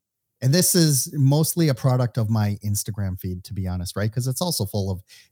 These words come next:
digital marketers and, you know, uh, you know, the people that try to pump you up and, "Yes, you can sell this," uh, you know? So I remember seeing one video about this guy who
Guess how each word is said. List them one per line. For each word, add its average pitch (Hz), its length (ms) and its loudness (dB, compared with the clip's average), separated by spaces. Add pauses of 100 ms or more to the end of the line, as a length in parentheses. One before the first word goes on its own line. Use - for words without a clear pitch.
digital 113 280 6
marketers 104 680 2
and, 95 380 -2
you 120 120 4
know, 95 280 0
uh, 92 280 -2 (440)
you 131 120 4
know, 117 120 2
the 107 100 0
people 127 240 4
that 110 140 2
try 123 120 2
to 107 80 2
pump 117 320 -2
you 117 120 2
up 110 160 -2
and, 110 120 -2
"Yes, 123 280 -4
you 131 40 -2
can 120 140 0
sell 113 180 0
this," 110 220 -2
uh, 113 240 2
you 131 140 2
know? 123 140 4
So 139 280 2 (320)
I 143 60 0
remember 190 320 4
seeing 170 260 4
one 143 160 4
video 120 440 4
about 107 240 0
this 110 180 0
guy 120 260 2
who 110 400 2